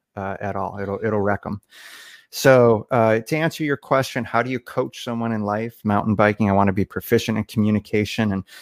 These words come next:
skill building techniques. Listen to what they want, meet the need, and help them uncover who they are on their bike, on the trails in life.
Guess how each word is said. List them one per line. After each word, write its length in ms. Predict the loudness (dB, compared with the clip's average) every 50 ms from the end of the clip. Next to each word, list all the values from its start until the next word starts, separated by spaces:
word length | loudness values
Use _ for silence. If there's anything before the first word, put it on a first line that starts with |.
| -20 -20 -20 _ _
skill 340 | -14 -6 0 4 6 6 6
building 380 | 6 6 4 4 4 2 0 -2
techniques. 720 | 0 0 0 0 0 -2 -4 -2 -4 -4 -8 -12 -18 -18 _ _ -2
Listen 420 | 2 4 4 4 4 2 2 4
to 80 | 4 6
what 180 | 4 4 4
they 120 | 4 2 4
want, 340 | 4 4 2 2 0 -2 -6 _ _ _ _ _ _ -6
meet 360 | -2 2 2 2 2 2 _
the 80 | 0 0
need, 520 | 2 2 2 2 0 0 -2 -4 -6 -8 _ _ _ _ _ _ _ _
and 160 | -4 -4 -2 0
help 280 | 2 2 2 2 2
them 200 | 2 2 2 2 2
uncover 1000 | 2 2 2 0 -2 -6 -6 0 2 2 2 2 2 0 2 2 0 -2 -4 _ _ _ _ _ _
who 240 | -2 0 2 4 4
they 180 | 6 4 4
are 460 | 4 2 2 2 2 2 0 -2 -2 -4
on 200 | -6 -6 -6 -6
their 160 | -8 -10 -12
bike, 500 | -10 -6 -4 -4 -2 -4 -6 -8 -12 -10 -4
on 180 | -2 0 0
the 100 | 0 -2
trails 680 | -4 -4 -4 -4 -2 -2 -2 -4 -6 -8 -10 -12 -20 -20 _ _ -12
in 140 | -10 -8 -8
life. 400 | -8 -10 -14 -18 _ _ _